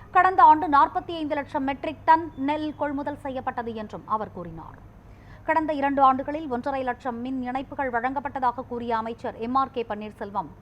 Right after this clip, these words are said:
நடப்பு ஆண்டிலும் ஐம்பதாயிரம் மின் இணைப்புகள் வழங்கப்பட்டு வருகின்றன என்று குறிப்பிட்டார். அறுவடைக்கு பிறகு விளைபொருட்களுக்கு ஏற்படும் இழப்பை தடுக்கும் வகையில் தானிய சேமிப்பு கிடங்குகள்,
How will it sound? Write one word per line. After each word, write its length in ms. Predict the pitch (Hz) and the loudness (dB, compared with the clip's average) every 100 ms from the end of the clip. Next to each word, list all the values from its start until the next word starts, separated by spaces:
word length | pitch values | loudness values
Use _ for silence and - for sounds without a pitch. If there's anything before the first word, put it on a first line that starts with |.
| - - - - | -20 -20 -14 4
நடப்பு 360 | 302 381 415 | 6 6 6
ஆண்டிலும் 460 | 349 294 285 262 220 233 | 4 4 2 -4 -4 -4
ஐம்பதாயிரம் 680 | 320 349 311 285 262 254 240 | -2 -2 -2 -2 -4 -6 -6
மின் 160 | 285 | -6
இணைப்புகள் 480 | 254 254 285 285 262 | -6 -6 -8 -6 -4
வழங்கப்பட்டு 480 | 226 220 262 254 254 | -2 -4 -4 -6 -6
வருகின்றன 560 | 220 220 220 220 185 - | -8 -8 -8 -8 -8 -10
என்று 240 | 214 220 226 | -12 -10 -10
குறிப்பிட்டார். 540 | 185 180 175 165 - - - - - - - | -10 -12 -14 -14 -16 -20 -20 -20 -20 -20 2
அறுவடைக்கு 480 | 247 285 330 311 - 294 | 6 6 4 -4 -8 -6
பிறகு 300 | 285 294 359 | -6 -4 -4
விளைபொருட்களுக்கு 800 | 269 285 294 277 - 269 - 254 | -4 -4 -4 -6 -6 -8 -6 -6
ஏற்படும் 460 | 247 - 247 247 | -6 -6 -8 -6
இழப்பை 360 | 233 262 262 247 | -6 -4 -4 -6
தடுக்கும் 380 | 233 226 247 254 | -6 -6 -8 -6
வகையில் 420 | 226 214 240 440 285 | -6 -6 -6 -4 -4
தானிய 460 | 214 233 294 302 302 | 0 2 0 -2 -6
சேமிப்பு 420 | - 269 269 269 | -8 -10 -10 -10
கிடங்குகள், 600 | - 240 233 233 254 415 | -8 -6 -6 -6 -2 -4